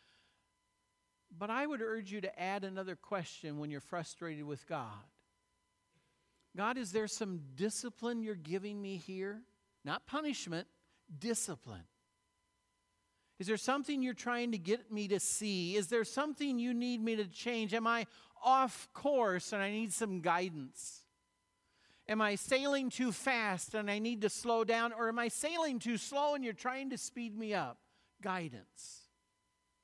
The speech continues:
"God, are you trying to help me because you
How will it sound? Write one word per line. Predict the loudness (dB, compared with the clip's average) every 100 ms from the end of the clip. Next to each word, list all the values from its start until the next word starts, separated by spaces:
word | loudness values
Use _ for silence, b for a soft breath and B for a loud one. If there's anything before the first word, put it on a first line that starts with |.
| _ _ _ _ _ _ -10
"God, | -2 0 2
are | 0
you | -2 -4 -6
trying | -6 -6 -4 -4 -2
to | -2
help | -2 0 0 -2
me | -6 -6 -4
because | -6 -6 -6 -6 -8 -10
you | -10